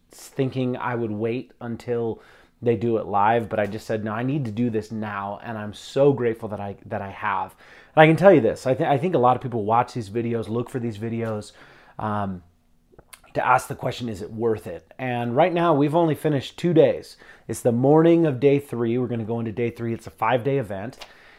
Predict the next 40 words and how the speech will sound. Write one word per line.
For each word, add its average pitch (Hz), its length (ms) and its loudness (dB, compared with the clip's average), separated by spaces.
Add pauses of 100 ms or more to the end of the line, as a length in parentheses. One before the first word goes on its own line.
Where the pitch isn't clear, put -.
(160)
And 131 340 0
I 131 160 0
can 127 160 -4
say 135 160 -2
that 123 160 0
already, 113 760 0
I 107 80 -6
feel 113 220 -6
like 107 180 -2
it 110 60 -6
was 95 160 -8
worth 104 440 -6
every 98 240 -6
penny. 90 360 -12
It - 20 -14
was 90 100 -12
worth 107 180 -6
every 147 220 6
penny 131 360 -2
already. 113 640 -2
I'm - 480 -20
so 151 320 4
excited 131 400 2
to 110 100 -8
implement 117 420 -8
these 107 160 -10
things 110 340 -8
into 110 220 -12
my 98 160 -10
business. 147 680 -2 (420)
And, 113 360 -4
uh, 110 40 -2
I'm 104 240 -2
really 139 180 4
excited. 143 560 4
Just, 113 220 -6 (260)
just 131 300 -12
absolutely 143 920 0
amazing 127 680 -2
content. 123 540 -2